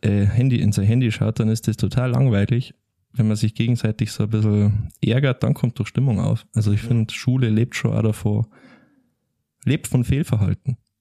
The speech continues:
Speaker 2: Und wer, wenn man jetzt am Tisch pennt, was wäre dann die Parallele zum Wirt? War der Unterricht dann zu intensiv oder?
Speaker 1: Ja, oder die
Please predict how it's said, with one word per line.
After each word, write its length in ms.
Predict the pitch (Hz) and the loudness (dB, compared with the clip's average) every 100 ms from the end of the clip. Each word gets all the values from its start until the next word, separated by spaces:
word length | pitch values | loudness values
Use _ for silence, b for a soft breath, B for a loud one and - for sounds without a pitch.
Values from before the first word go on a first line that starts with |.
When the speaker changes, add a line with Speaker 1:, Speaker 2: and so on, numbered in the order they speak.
| - | -10
Speaker 2:
Und 200 | 139 113 | -8 -4
wer, 240 | 131 117 | -2 -2
wenn 260 | 123 120 120 | 0 0 0
man 240 | 117 117 | -2 -2
jetzt 240 | 117 113 123 | -2 -4 -6
am 240 | 110 104 | -6 -6
Tisch 260 | - 120 - | -6 -6 -6
pennt, 560 | - 123 127 139 - - _ _ | -6 -6 -10 -14 -20 -20 _ _
was 300 | 139 131 - | -8 -8 -6
wäre 160 | 117 110 | -6 -4
dann 200 | 113 131 | -4 -4
die 80 | |
Parallele 500 | - 120 123 131 135 | -4 -4 -4 -6 -6
zum 240 | 123 139 127 | -8 -10 -8
Wirt? 320 | 135 - - _ _ | -10 -12 -20 _ _
War 140 | - 123 | -4 -2
der 100 | 127 | -4
Unterricht 720 | 139 131 127 123 120 117 - | -4 -6 -4 -4 -4 -6 -6
dann 200 | 113 107 | -4 -4
zu 220 | - 139 | -2 -2
intensiv 680 | 147 123 131 120 123 143 - | -2 -4 -8 -8 -8 -8 -8
oder? 460 | 127 123 117 104 - _ _ _ _ _ _ _ - | -4 -2 -2 -4 -14 _ _ _ _ _ _ _ -2
Speaker 1:
Ja, 320 | 107 95 104 | 0 2 4
oder 260 | 113 107 117 | 4 4 4
die 320 | 107 110 | 4 4